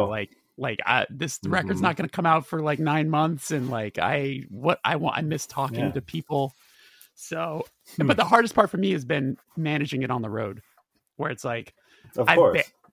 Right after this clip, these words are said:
Speaker 2: I'll bank the episodes, but then I have to do the intros and the outros on the road, and that's the part that gets really stressful because there's no quiet place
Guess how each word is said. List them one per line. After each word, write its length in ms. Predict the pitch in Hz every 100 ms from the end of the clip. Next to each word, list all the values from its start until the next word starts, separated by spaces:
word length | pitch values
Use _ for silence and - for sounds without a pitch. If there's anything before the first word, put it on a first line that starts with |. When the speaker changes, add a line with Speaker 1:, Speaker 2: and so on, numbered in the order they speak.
| 170
Speaker 2:
I'll 100 | 202
bank 380 | 160 165 190
the 160 | 165 165
episodes, 440 | 135 180 185 175 139
but 120 | 143
then 120 | 151
I 60 | 139
have 220 | 139 131
to 80 | 127
do 140 | 135
the 180 | 123 117
intros 360 | 120 - 127
and 100 | 120
the 60 | 107
outros 420 | 104 110 127 123
on 80 | 113
the 100 | 110
road, 300 | 107 117 123
and 100 | 98
that's 260 | 107 117 -
the 100 | 113
part 260 | 120 113
that 240 | 123 - -
gets 240 | 127 -
really 220 | 123 113
stressful 480 | 110 - 117 - 147
because 300 | 131 120 139
there's 200 | 123 110
no 160 | 143 117
quiet 380 | - 117 113 -
place 340 | 127 123 -